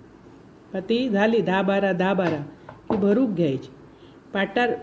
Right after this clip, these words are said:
खूप जण असली की ते पाटार भरूक घेतो. आता मी पळपाटारच भरलंय. दोन दोन भरून दहा बारा झाले की तळणी काढतंय. तोपर्यंत तेल तापत ठेवलेला असा. पुरण आत घातलंय पात्यात,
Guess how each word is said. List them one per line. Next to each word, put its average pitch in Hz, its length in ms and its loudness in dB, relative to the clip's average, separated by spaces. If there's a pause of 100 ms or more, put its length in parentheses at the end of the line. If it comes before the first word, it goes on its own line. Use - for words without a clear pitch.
खूप 277 240 2
जण 254 200 2
असली 247 360 -2 (260)
की 226 140 -4
ते 240 60 2
पाटार 233 360 0
भरूक 214 260 2
घेतो. 175 440 -2
आता 190 240 -4
मी 226 180 0 (1300)
पळपाटारच 262 720 2
भरलंय. 151 400 2 (420)
दोन 226 340 0
दोन 240 240 0
भरून 214 360 4
दहा 202 180 2
बारा 220 320 2
झाले 214 280 0
की 240 200 -4
तळणी 220 280 2
काढतंय. 147 420 -6 (640)
तोपर्यंत 220 440 0
तेल 240 260 4
तापत 226 360 -2
ठेवलेला 190 400 0
असा. 156 260 -4 (1300)
पुरण 220 300 2
आत 214 240 0
घातलंय 196 400 2
पात्यात, 185 500 -2